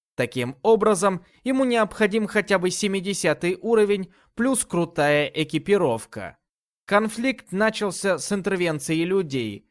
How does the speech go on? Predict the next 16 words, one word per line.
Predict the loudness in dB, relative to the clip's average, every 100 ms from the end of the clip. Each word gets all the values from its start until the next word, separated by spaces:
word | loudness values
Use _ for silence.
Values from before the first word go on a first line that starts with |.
| _ -14
значит, | -8 -4 -2 -2 -4 -8 _ -4
им | 0 0
что-то | -2 -4 -2 -2
нужно. | -2 -4 -6 -10 -14 -18 _ _ -2
Обычно | 0 2 0 0
это | 0 0
территории | 0 0 0 2 2 4 0
или | -2 -4 -2 0 -2 -2
энергоресурсы. | -2 0 0 0 0 -2 -4 -6 -6 -8 -10 -12 _ _ _ _ _ -4
А | -2 0
что | -2 -2
есть | -2 -2 -2
у | -2
местных? | -2 -2 -4 -6 -8 -10 -12 -20 _ _ -6
Правильно, | 0 4 4 4 0 -2 -4 -4 -4 -8 _ -8
магия. | -4 2 4 4 2 -4 -6 -6 -8